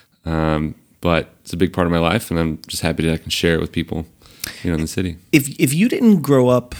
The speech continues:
Speaker 2: in a musical area, how were you drawn to it? What was your childhood like? What was your interaction with music?
Speaker 1: Yeah, well, my, my parents definitely were music lovers. They didn't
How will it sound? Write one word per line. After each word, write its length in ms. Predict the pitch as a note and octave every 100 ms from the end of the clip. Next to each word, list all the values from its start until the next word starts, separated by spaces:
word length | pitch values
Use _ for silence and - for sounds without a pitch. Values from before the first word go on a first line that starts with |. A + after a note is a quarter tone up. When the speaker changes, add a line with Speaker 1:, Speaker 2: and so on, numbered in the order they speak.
| - _
Speaker 2:
in 120 | A#2+
a 40 |
musical 460 | A#2 A#2 A#2 G#2+ F#2+
area, 340 | G2 G2+ A2+
how 320 | B2 - C#3 C#3+
were 140 | D3
you 400 | C#3 B2+ B2 A#2
drawn 500 | A2+ - G#2+ A2 G#2
to 140 | F2+ G2+
it? 60 | -
What 200 | G#2 -
was 240 | C#3+ A#2+
your 160 | B2+ A#2+
childhood 480 | - A#2+ A#2 G2+ G#2
like? 280 | G#2 G2+ F#2+
What 180 | G#2 A#2+
was 140 | A2
your 120 | A2
interaction 500 | G2+ G2+ F#2+ F#2 F#2
with 140 | F2 F2
music? 340 | F2 D#2+ - - - - - - _
Speaker 1:
Yeah, 180 | C3+
well, 120 | D3+ G#2+
my, 220 | G#2+ G2
my 240 | - G2
parents 540 | F2 G2+ G#2 G#2 - - _ -
definitely 380 | F#2 F#2+ F#2 F2
were 100 | E2
music 300 | E2+ D#2+ D#2+
lovers. 460 | E2 G2 E2+ E2+ E2+
They 100 | F#2+
didn't 340 | F2 E2 E2